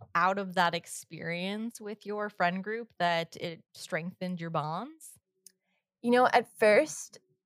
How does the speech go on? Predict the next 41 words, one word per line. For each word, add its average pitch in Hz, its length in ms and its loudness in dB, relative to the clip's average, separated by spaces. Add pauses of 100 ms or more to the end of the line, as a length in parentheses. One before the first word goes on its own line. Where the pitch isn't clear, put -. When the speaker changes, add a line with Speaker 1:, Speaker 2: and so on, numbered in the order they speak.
(280)
Speaker 2:
I, 202 800 4 (240)
after 226 420 2
filming 220 380 0
it 226 60 -2
on 226 120 -4
Cortez, 196 360 -2
I 180 100 0
went 175 140 -4
back 180 160 -2
to 196 100 -14
Vancouver 175 720 0
with 160 160 -2
all 160 80 0
the 160 80 -2
footage, 147 520 0
you 156 60 -2
know, 139 200 0
and 147 320 -2
I, 143 340 0
um, 87 460 -6 (400)
I 165 80 -4
lived 160 220 0
with 175 140 0
Henry, 156 420 -4
who 170 120 -8
plays 156 260 -8
P 156 200 -8
J 151 280 -4
at 165 120 -8
the 160 100 -4
time, 151 440 -4
and, 147 300 -6 (540)
you 175 80 -6
know, 165 120 2
I 156 140 6
was 156 220 0
just - 280 -14
editing 180 360 6
it, 175 60 4
and 165 120 2
I, 170 100 0